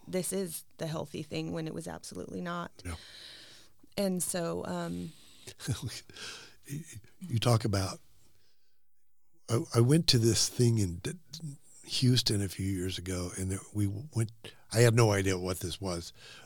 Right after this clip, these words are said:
Speaker 2: what we were going to. We wanted to see Steve McVey
Speaker 1: Oh.
Speaker 2: because we had
Speaker 1: Hmm.
Speaker 2: several of his books. And Steve McVey, at that point, unknown to me, had become an inclusionist. Now, inclusionism is,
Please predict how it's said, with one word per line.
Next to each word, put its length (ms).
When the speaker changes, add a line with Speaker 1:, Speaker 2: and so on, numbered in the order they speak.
Speaker 2:
what 180
we 120
were 140
going 240
to. 160
We 180
wanted 320
to 60
see 200
Steve 380
McVey 480
Speaker 1:
Oh. 180
Speaker 2:
because 260
we 100
had 260
Speaker 1:
Hmm. 60
Speaker 2:
several 320
of 80
his 120
books. 360
And 140
Steve 320
McVey, 580
at 100
that 240
point, 360
unknown 460
to 100
me, 400
had 320
become 340
an 80
inclusionist. 760
Now, 120
inclusionism 1040
is, 460